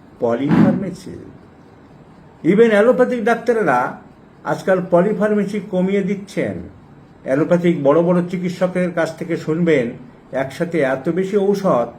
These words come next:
প্রয়োগ করা ঠিক না। অ্যালোপ্যাথিক চিকিৎসকদের যে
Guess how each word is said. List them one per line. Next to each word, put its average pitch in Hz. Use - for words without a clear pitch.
প্রয়োগ 139
করা 156
ঠিক 170
না। 82
অ্যালোপ্যাথিক 226
চিকিৎসকদের 185
যে 143